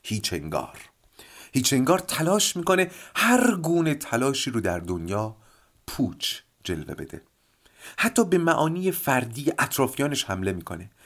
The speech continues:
مثلاً شوق مادری رو در خواهرش تمسخر می‌کنه. علاقه برادرش رو به علم تحقیر می‌کنه. یالا میگه هیچ انگاری در بسیاری از مواقع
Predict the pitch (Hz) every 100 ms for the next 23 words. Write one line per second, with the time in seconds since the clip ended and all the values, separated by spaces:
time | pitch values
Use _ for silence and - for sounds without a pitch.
0 | - - 127 127 127 151 - - 165 127
1 | 117 110 104 95 95 117 170 135 117 135
2 | 156 - - 113 104 - 104 107 127 -
3 | 104 85 - - 98 92 90 92 - -
4 | - 123 139 123 123 117 156 131 98 101
5 | 95 98 127 170 110 - 98 98 101 87
6 | - 120 120 131 131 123 90 - - 110
7 | 107 85 92 92 104 _ - - - -
8 | 190 214 247 220 226 247 - - - -
9 | - 165 185 170 170 202 175 135 120 -
10 | 165 196 185 127 123 107 110 185